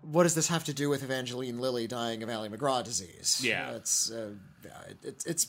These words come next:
Speaker 1: pretty corny. Evangeline Lilly is not good. And, uh,
Speaker 2: That's a shame.
Speaker 1: the, the only part I really liked was the Mike Colter character. He's,
Speaker 2: Yeah.
Speaker 1: he's, like, the only sort of really ener-,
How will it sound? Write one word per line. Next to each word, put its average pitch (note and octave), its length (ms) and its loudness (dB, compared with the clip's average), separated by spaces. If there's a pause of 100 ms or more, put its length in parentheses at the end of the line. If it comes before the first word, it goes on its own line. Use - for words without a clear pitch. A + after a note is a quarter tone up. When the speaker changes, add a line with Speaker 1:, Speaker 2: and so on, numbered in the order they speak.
(140)
Speaker 1:
pretty F3 280 0
corny. B2 500 -4
Evangeline A#2+ 500 -6
Lilly A#2 280 -4
is A2 200 -2
not C3 400 -4
good. G#2+ 320 -8 (800)
And, B2 320 -2
uh, A#2+ 160 -2
Speaker 2:
That's C#3+ 240 -2
a - 20 -12
shame. D#3+ 260 -14
Speaker 1:
the, E3+ 280 8
the D#3 200 2
only E3+ 140 4
part D3+ 220 4
I C3 40 2
really A#2+ 260 0
liked A2 280 -6
was A#2 180 -4
the B2 60 -4
Mike F#2+ 200 -10
Colter A2 340 -12
character. G2 520 -14
He's, A2+ 440 0
Speaker 2:
Yeah. - 40 -10
Speaker 1:
he's, B2 200 -6
like, G2+ 200 -12
the C3 100 -2
only A2+ 240 -6 (220)
sort D3 200 -8
of B2+ 60 -8
really A2+ 180 -6 (580)
ener-, D3+ 240 0